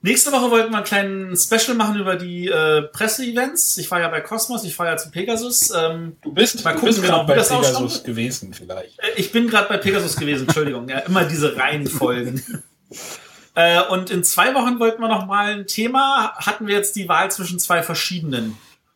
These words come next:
Speaker 1: Da hatten wir uns noch nicht geeinigt, lasst euch überraschen. Und in drei Wochen ist ja schon Essen.
Speaker 2: Oh Gott.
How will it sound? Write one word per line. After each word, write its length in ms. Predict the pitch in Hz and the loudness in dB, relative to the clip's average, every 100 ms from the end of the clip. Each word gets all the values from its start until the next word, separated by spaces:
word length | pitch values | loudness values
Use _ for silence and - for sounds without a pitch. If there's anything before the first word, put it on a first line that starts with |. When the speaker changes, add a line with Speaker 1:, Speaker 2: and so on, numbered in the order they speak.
| _ - | _ 0
Speaker 1:
Da 280 | 135 151 147 | 4 4 4
hatten 200 | 165 170 | -2 -6
wir 60 | |
uns 100 | 156 | -4
noch 80 | 156 | -2
nicht 140 | 151 - | -2 0
geeinigt, 320 | 135 160 - | 0 0 -2
lasst 200 | 147 - | -2 -2
euch 120 | 127 | -4
überraschen. 400 | 123 104 98 92 - - - - - - - - _ _ - | -4 -4 -4 -8 -14 -20 -20 -20 -4 -4 -4 -8 _ _ -4
Und 160 | 175 | -2
in 80 | 180 | -2
drei 240 | 147 160 226 | 2 2 2
Wochen 140 | 233 | 2
ist 100 | 233 | 2
ja 60 | 220 | 0
schon 140 | 220 | 0
Essen. 260 | 233 190 - | 4 4 4
Speaker 2:
Oh 100 | - - | -2 -6
Gott. 520 | - - - - | -6 -6 -6 -6